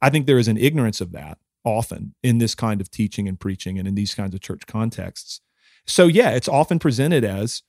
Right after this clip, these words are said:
here is, and, and this is the assumption, right? You ha-, you, we, we assume the gospel, we're trusting Christ, that we're, that's why we're here. You have the Holy Spirit. You know, this all sounds very, very good. We have the Holy Spirit, so now go about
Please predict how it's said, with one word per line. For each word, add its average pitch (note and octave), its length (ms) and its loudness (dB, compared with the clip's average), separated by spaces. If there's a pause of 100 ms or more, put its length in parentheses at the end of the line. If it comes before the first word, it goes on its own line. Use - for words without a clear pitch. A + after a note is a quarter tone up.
(140)
here E3+ 220 8
is, D#3+ 140 4
and, D#3+ 320 4
and F3 200 6
this G3+ 160 6
is F3 80 2
the D#3 120 2
assumption, A2 440 -2
right? G#2+ 220 -6 (220)
You E3+ 200 8
ha-, D#3 260 4
you, C3 320 -2
we, A#2+ 280 0
we A#2 120 2
assume E3+ 300 4
the F#3 80 4
gospel, C3+ 300 2
we're A2 80 0
trusting D3+ 480 2
Christ, A#2+ 440 -2 (100)
that A2+ 260 -2
we're, A2+ 180 0
that's A2+ 180 -4
why A2+ 140 0
we're D3 100 2
here. B2+ 360 2 (360)
You B2 160 4
have C#3 280 4
the D#3 80 2
Holy E3 260 6
Spirit. A2 500 0 (1120)
You C#3+ 60 4
know, D3 60 10
this D#3+ 160 6
all F#3+ 140 6
sounds F3 300 2
very, B2+ 280 6
very B2+ 240 4
good. A2+ 320 2 (460)
We A#2+ 100 6
have C#3+ 180 6
the E3+ 80 6
Holy F3+ 180 6
Spirit, B2 420 2
so C3 140 2
now B2 720 2 (340)
go C3 240 8
about A2 500 4